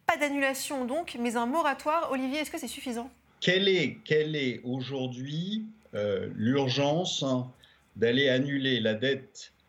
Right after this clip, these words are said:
Speaker 2: de pays africains alors qu'on est en pleine déconfiture en France ?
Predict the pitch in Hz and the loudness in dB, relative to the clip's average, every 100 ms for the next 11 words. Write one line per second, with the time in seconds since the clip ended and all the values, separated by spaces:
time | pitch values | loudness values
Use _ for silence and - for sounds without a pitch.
0 | _ _ 107 107 131 131 120 - 120 117 | _ _ -10 -2 0 4 2 0 -6 -2
1 | 127 139 190 - - _ _ _ 104 127 | -2 0 -4 -10 -20 _ _ _ 2 4
2 | 147 - - 139 156 165 - 110 110 123 | 2 -4 -4 0 0 -2 -4 -2 2 2
3 | 151 165 - 113 104 101 - 156 156 135 | 2 0 -4 -6 -6 -6 0 2 2 0
4 | 127 123 - - - 131 120 - 113 110 | -2 -6 -8 -10 -4 -2 -4 -4 -4 -4
5 | - | -6